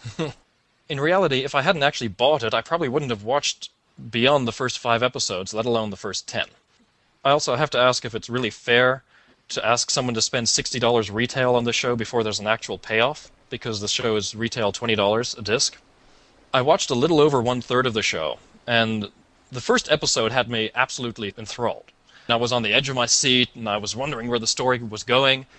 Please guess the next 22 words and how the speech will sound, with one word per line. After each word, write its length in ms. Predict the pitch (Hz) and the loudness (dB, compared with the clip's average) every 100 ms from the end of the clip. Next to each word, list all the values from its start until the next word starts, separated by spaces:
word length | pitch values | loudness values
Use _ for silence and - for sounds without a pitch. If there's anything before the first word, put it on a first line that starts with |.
| _ | _
and 80 | 147 | -6
then 100 | 135 | -2
I 60 | 131 | -2
kept 240 | 156 143 | -2 -6
watching, 580 | 127 165 - 127 113 117 - _ | -2 -2 0 0 0 -4 -14 _
and 120 | 143 135 | -6 -4
it 160 | - 156 | -6 -8
slowly 340 | - 180 208 | -4 0 2
became 300 | 180 147 160 | 0 0 -2
apparent 420 | 131 - 208 208 160 | -2 0 4 4 2
to 80 | 123 | -2
me 140 | 117 | -2
that 140 | 117 | -2
the 80 | 120 | -2
show 280 | - 175 160 | 0 2 0
just 220 | 135 - | -2 -4
wasn't 300 | 131 165 160 | -2 -2 -4
really 260 | 135 151 147 | -2 0 2
going 300 | 143 143 131 | 2 0 -2
to 160 | - | -2
reveal 560 | 120 113 165 135 107 - | -2 2 6 6 6 2
anything, 380 | 107 95 - | -6 -8 -8